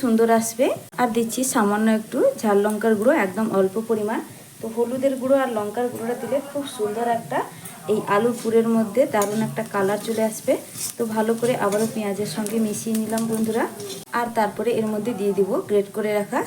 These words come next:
সেদ্ধ আলু। দিয়ে দিচ্ছি এবার স্বাদ মতো লবণ। তো আমি আগেও বলেছিলাম আলুটা সেদ্ধ করার সময় লবণটা দেওয়া ছিল না, তো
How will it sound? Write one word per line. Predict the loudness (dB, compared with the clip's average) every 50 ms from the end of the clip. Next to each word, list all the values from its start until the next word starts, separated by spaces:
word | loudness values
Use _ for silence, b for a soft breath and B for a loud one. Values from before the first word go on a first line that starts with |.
| -2 -2
সেদ্ধ | -2 -2 0 2 2 4 4 4
আলু। | 2 2 2 0 0 -2 -8 -16 -18 -18 -20 -20 -20 -20 -20 -18 -14 -12 -12 -12 -12 -14 -14 -14 -14 -14 -12 -8 -8 -8 -8 -8 -12 -16 -18 -20 -20 -20 -20 -20 -20 -20 -20 -20 -20 -12 -8 -2
দিয়ে | -2 0 0 0
দিচ্ছি | 0 0 4 4 4
এবার | 6 4 2 2 0 2
স্বাদ | 2 4 4 4 2 0
মতো | 0 4 4 4 6 6
লবণ। | 4 4 4 4 2 2 4
তো | 4 4 6
আমি | 6 6 6 4
আগেও | 4 6 4 6 6 6
বলেছিলাম | 4 4 4 4 4 4 2 2 2
আলুটা | 2 0 2 2 0
সেদ্ধ | 0 0 0 0 2 2 2
করার | 2 2 2 0 -2
সময় | 0 0 2 2 2 2
লবণটা | 2 2 2 2 0 0 2
দেওয়া | 2 2 2 2 0
ছিল | -2 -2 0 0
না, | 0 -2 -2
তো | -4